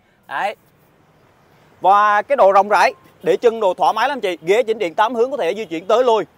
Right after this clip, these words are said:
À, rồi, à, cái độ ngả của ghế và có thể điều chỉnh được cái, à, cái tựa đầu. Rồi, một điểm nữa là về cái, à, như Huy chia sẻ là cái độ rộng rãi, à, sự sang trọng ở trong phần nội thất. Đó, à,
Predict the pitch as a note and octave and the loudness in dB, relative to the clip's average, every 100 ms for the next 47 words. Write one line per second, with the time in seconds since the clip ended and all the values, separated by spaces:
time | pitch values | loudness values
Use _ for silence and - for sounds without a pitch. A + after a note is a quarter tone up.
0 | _ _ - D#3 D#3+ F3 E3+ E3+ E3 F3+ | _ _ -6 -2 2 2 2 0 -4 -2
1 | E3 E3 D3 G#3 G3+ A3+ C#4+ - - D3+ | -4 0 -2 -2 -2 -2 -2 -8 -6 -2
2 | D3+ G#3 G3 F#3 E3 E3 F#3 D#3 G#3 A#3 | -2 -2 -6 -6 -6 -6 -6 -6 -6 -4
3 | A3 F#3+ F#3 F3+ - _ A3+ F3+ D#3+ D#3+ | -2 0 0 -2 -4 _ -8 -2 2 2
4 | C3 _ _ _ _ E3 F#3+ F3 - _ | 0 _ _ _ _ 2 4 4 -2 _
5 | _ _ - F#3 G3+ A3 D4+ A3 B3 - | _ _ -10 -4 -2 0 4 4 4 2
6 | _ _ _ C#3 E3 F#3 F#3 F3+ E3+ F3 | _ _ _ -4 2 4 4 2 2 2
7 | F3+ F#3+ G3 A#3+ B3+ A3 G#3+ G#3 G3+ - | 2 0 -2 0 0 2 4 2 -2 -8
8 | F3 G#3 G#3 G3+ F#3+ B2 G3 F#3 D#3+ - | -6 -2 -2 -4 -8 -8 -4 -2 -4 -4
9 | D#3 D#3 D3+ D#3+ C#3 F3+ A3+ _ _ _ | -6 -4 -6 -6 -6 -6 -10 _ _ _
10 | - C3+ - D#3 A3+ G#3 E3 D#3 C#3+ C#3+ | -12 -12 -10 -6 -6 -4 -4 -6 -8 -8
11 | F#3+ F#3+ F#3+ D#3+ C#3+ D3+ B3+ - - _ | -4 -4 -6 -8 -4 0 -2 -4 -20 _
12 | _ _ _ _ - C3 F3 F3 _ _ | _ _ _ _ -10 -4 -4 -4 _ _
13 | - | -10